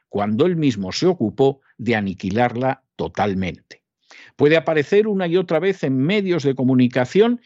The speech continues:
mintiendo como un bellaco y lamentando que los golpistas catalanes pasaran por la prisión, aunque lo hicieran efímeramente. Puede cantar las loas de su etapa en el gobierno,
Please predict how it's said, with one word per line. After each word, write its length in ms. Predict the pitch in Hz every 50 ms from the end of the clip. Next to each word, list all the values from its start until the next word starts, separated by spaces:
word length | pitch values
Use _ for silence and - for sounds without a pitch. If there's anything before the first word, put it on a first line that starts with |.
| - - -
mintiendo 880 | 110 123 131 131 139 139 135 120 - - 208 226 214 196 165 165 139 -
como 360 | - 131 127 127 123 123 131
un 280 | - 226 254 220 131 107
bellaco 720 | 110 101 98 90 101 147 185 180 - _ - 202 214 _ _ _ - - _
y 100 | - 120
lamentando 640 | 135 135 139 139 135 139 127 180 196 202 196 208 190
que 100 | 196 175
los 180 | 127 123 113 113
golpistas 680 | 113 123 120 113 120 180 175 - - - 131 113 - -
catalanes 600 | - 175 185 180 147 143 147 156 156 147 - -
pasaran 540 | _ - 110 110 - 160 165 156 143 117 -
por 160 | 101 107 127
la 160 | 143 160 -
prisión, 480 | - 113 101 - - 143 151 160 156 - _ - _ -
aunque 440 | 127 123 123 120 113 117 - 110
lo 120 | 101 101 98
hicieran 600 | 95 98 - - 135 139 135 143 147 160 156 _ _
efímeramente. 1080 | - 101 101 - - - 139 127 113 101 92 80 82 90 90 76 71 - - - - - _ _ _ _ - - - - - -
Puede 260 | 143 151 160 175 143
cantar 480 | - 160 151 147 139 - 214 220 196
las 260 | 175 139 131 127 - 127
loas 460 | 135 139 175 196 214 214 196 175 -
de 100 | 147 123
su 180 | - - 117
etapa 500 | 117 113 - - 185 196 196 _ - 147
en 100 | 143 139
el 140 | 143 127 117
gobierno, 640 | 110 113 110 120 160 185 190 180 180 190 214 233